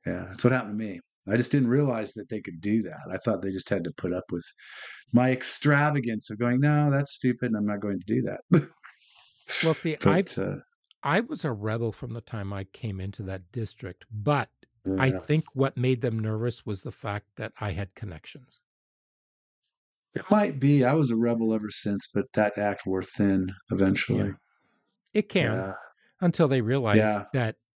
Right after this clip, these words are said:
Speaker 2: you're speaking to people, and when they talk to people that are above them, and they mention my, and those people who I know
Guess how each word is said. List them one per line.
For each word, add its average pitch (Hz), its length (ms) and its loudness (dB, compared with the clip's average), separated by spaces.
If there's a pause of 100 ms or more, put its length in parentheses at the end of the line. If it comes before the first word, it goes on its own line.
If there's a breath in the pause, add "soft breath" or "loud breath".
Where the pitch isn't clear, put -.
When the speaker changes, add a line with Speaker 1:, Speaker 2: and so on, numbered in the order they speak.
(240)
Speaker 2:
you're 127 300 4
speaking 123 500 -2
to 113 80 0
people, 101 560 -6 (1300)
and 139 120 4
when 131 140 4
they 131 120 4
talk 127 260 2
to 117 80 -4
people 107 720 -2 (680)
that 127 360 0
are 107 400 0
above 107 400 -4
them, 107 480 2 (840)
and 120 120 0
they 113 100 0
mention 104 520 -2
my, 90 220 -10
and 117 240 2 (460)
those 127 220 2
people 104 600 0
who 123 180 -2
I 104 120 0
know 110 520 0